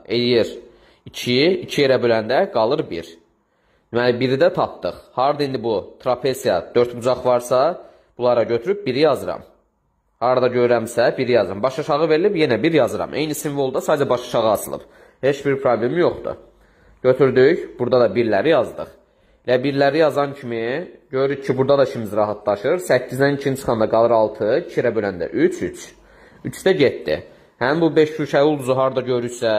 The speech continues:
yazırıq yerinə üç. İşimiz getdikcə daha da rahat olur. On altı, on altı, burada on altıdır, burada on altıdır, eyni bərabərlikdədir deyə. On altını dörd yerə böləndə dörd eləyir.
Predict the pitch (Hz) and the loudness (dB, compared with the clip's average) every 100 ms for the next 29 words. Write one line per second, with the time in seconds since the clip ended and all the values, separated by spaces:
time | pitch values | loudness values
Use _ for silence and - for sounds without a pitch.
0 | 113 139 190 - _ 117 120 110 110 - | 2 0 -4 -12 _ -2 -2 0 -4 -2
1 | 110 104 104 101 117 185 - - 107 - | -4 -2 -2 0 0 -2 -6 -10 -10 -12
2 | - _ _ _ _ _ - - - 117 | -20 _ _ _ _ _ -20 -20 -14 -4
3 | 135 127 127 135 - - 127 135 131 135 | 0 2 2 2 2 2 2 2 0 2
4 | 135 123 131 175 - 127 131 123 120 131 | 0 0 -2 -2 -2 -2 0 0 -2 -4
5 | 127 120 117 123 117 135 117 110 107 104 | -2 0 0 -2 0 0 2 0 0 -2
6 | 113 92 92 87 113 123 117 113 107 113 | -4 -4 -2 -2 -2 0 2 2 0 0
7 | 160 208 - 123 123 110 110 104 104 101 | 0 0 0 0 0 0 2 2 0 -2
8 | 101 101 156 135 87 90 - _ _ - | -2 -2 -2 -2 -4 -4 -12 _ _ -2
9 | 131 131 131 156 151 143 147 123 117 110 | 0 0 -2 -2 0 0 -2 0 0 -2
10 | 104 107 123 113 104 101 98 104 165 | -2 0 -2 0 -2 -2 0 2 0